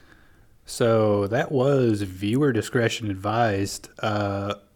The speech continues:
when we come back from the after showers segment, we're gonna be rolling on random dot org,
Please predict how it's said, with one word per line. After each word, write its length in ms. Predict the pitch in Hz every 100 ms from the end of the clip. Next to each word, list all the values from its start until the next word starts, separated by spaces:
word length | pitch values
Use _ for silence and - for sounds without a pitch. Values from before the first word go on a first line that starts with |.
| _
when 180 | 135 117
we 100 | 143
come 220 | 143 131
back 240 | 117 113
from 540 | - 117 104 101 98 95
the 380 | 95 95 95 -
after 600 | 110 131 - 104 104 101
showers 680 | 95 - 101 98 98 98 98
segment, 480 | - 101 101 101 107 - - _ _ _ _ _ _ _ _
we're 160 | - 127
gonna 180 | 147 117
be 480 | 107 104 101 98 95 - _ -
rolling 560 | 107 98 107 120 120 113
on 200 | 104 98
random 400 | 101 113 113 104
dot 220 | 101 104 98
org, 520 | 113 143 104 101